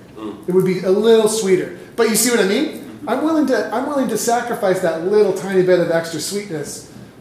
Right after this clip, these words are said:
Speaker 2: to guarantee my drone stay in tune, uh, at that level.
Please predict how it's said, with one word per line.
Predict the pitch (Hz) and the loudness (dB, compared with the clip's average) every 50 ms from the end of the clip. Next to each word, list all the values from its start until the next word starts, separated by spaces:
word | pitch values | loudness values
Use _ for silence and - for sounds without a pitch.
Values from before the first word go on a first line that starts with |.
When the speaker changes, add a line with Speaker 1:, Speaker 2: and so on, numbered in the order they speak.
| - - | -10 -4
Speaker 2:
to | - 180 | -2 0
guarantee | 147 185 185 180 175 170 165 170 185 190 | 2 4 4 4 4 2 0 -2 0 2
my | 185 175 156 | 2 2 0
drone | 151 147 170 170 165 | 0 0 0 0 0
stay | - - - 170 160 | -2 -2 -2 -2 -2
in | 151 139 - | -2 -4 -4
tune, | - 143 127 - - - - - - - - - - - - - - - - - - - - - | -6 -8 -8 -8 -12 -18 -20 -20 -20 -20 -20 -20 -20 -20 -20 -20 -20 -20 -20 -20 -20 -20 -18 -6
uh, | - 160 156 160 - - | -2 -2 -2 -2 -2 -2
at | 190 185 185 185 | -2 -2 0 0
that | 185 175 - 170 160 | 0 0 -2 -2 -4
level. | 160 160 156 139 135 117 - - - | -4 -4 -4 -6 -8 -10 -10 -14 -16